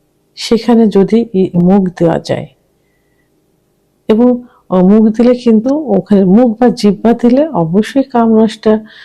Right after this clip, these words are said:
আহ, মানে কিছুটা হলে তো খা-, খেতে হয় বা খাওয়া হয়ে যায়,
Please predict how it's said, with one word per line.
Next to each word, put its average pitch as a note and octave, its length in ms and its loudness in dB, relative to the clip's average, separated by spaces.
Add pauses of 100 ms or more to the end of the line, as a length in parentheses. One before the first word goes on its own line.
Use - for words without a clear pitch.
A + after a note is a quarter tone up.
(180)
আহ, F3+ 280 0 (960)
মানে G3 160 2
কিছুটা A3+ 400 -2
হলে A#3+ 180 2
তো A#3+ 160 -2
খা-, F3+ 460 -8 (140)
খেতে A3 300 -2
হয় F#3+ 240 0 (420)
বা F#3 140 2 (160)
খাওয়া G#3 300 2
হয়ে G3+ 260 2
যায়, C#3 260 -8